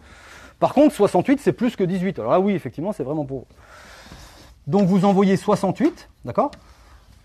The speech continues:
Donc en fait, il faut vous débrouiller pour qu'à chaque fois que vous ayez un kilogramme d'air qui rentre, qui sort plutôt de la, de, de, du compresseur et qui rentre dans les chambres de combustion, bah, il y a un soixante-huitième de ça qui doit être injecté comme carburant.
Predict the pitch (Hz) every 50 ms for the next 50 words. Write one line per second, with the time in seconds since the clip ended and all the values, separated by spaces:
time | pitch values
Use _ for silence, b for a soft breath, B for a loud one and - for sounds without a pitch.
0 | _ - 151 131 180 - 240 240 - 208 - 175 175 165 185 170 170 180 190 196
1 | 202 196 190 214 269 254 - 165 - 196 180 - 208 196 - - 208 208 214 214
2 | b b b b b - - 170 180 170 165 180 156 170 180 180 180 190 190 190
3 | 180 - 196 208 190 - - 185 185 151 156 175 175 170 165 151 185 190 196 196
4 | 180 - - - - 151 143 139 175 214 226 180 - - - - 151 - - 262
5 | 233 - - 196 - 202 202 190 156 156 147 147 147 147 151 139 156 156 151 135
6 | 131 131 131 135 131 135 147 - 165 - 165 147 - 170 147 - - 180 175 185
7 | 180 165 151 - 160 151 147 139 139 135 135 - - 202 233 233 - 139 147 165
8 | 185 208 196 - 208 190 - 190 147 - 180 - - 185 175 151 151 - - 190
9 | - - 147 147 135 - 143 131 135 - 175 165 156 131 - 147 151 151 139 127